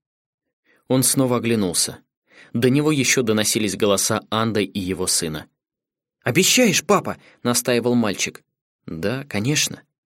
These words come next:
Анда обещал сыну награду, если тот преодолеет страх перед водой.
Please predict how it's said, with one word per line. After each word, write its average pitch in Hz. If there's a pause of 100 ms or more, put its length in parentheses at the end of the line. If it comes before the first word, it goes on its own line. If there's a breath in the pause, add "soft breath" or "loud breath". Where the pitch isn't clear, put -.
(480 loud breath)
Анда 107
обещал 101
сыну 101
награду, 101
если 87
тот 117 (260 loud breath)
преодолеет 98
страх -
перед 92
водой. 87